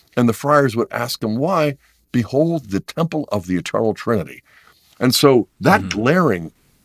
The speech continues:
Speaker 2: Mm.
Speaker 1: that conspicuous silence of holiness in the rest of Genesis, as I explained, gets us ready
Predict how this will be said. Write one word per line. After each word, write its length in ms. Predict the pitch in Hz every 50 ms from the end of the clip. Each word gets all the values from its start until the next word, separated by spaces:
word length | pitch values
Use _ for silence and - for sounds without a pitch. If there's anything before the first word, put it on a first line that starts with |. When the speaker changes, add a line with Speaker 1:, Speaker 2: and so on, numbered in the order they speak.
| _ _ _ - -
Speaker 2:
Mm. 260 | 117 120 110 107 -
Speaker 1:
that 180 | - 107 - -
conspicuous 880 | - 101 92 - - - - - 160 160 - - 123 90 78 78 80
silence 640 | - - - - 107 120 143 131 101 80 73 76 -
of 140 | 98 85 -
holiness 600 | - - 131 143 135 101 85 78 73 71 - - - _ - _ _ _ _ _ _
in 100 | - 110 104
the 80 | 98
rest 260 | 95 117 123 - -
of 100 | 95 82
Genesis, 720 | - - 101 117 175 165 - - - 82 71 76 - - - _ _ _ _ _ - - _ _ _ _ -
as 140 | 117 117 117
I 80 | 120 107
explained, 440 | 101 - - - 160 156 127 107
gets 220 | - - 220 - -
us 140 | 135 - -
ready 440 | 90 226 156 254 113 80 69 -